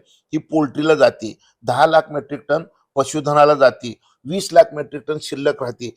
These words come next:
ज्या ज्या वर्षी ही वीस लाख मेट्रिक टन पेंड आपण निर्यात करतो त्यावर्षी सोयाबीनचे भाव चढे असतात आणि ज्या वर्षी हे भाव, अ, बा-, निर्यात आपण करू शकलो नाही त्या वर्षी भाव पडे राहतात.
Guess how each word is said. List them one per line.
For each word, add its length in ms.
ज्या 220
ज्या 200
वर्षी 360
ही 100
वीस 300
लाख 220
मेट्रिक 380
टन 120
पेंड 320
आपण 300
निर्यात 280
करतो 400
त्यावर्षी 460
सोयाबीनचे 500
भाव 200
चढे 160
असतात 320
आणि 140
ज्या 240
वर्षी 360
हे 200
भाव, 340
अ, 160
बा-, 300
निर्यात 340
आपण 220
करू 180
शकलो 340
नाही 140
त्या 100
वर्षी 340
भाव 160
पडे 320
राहतात. 360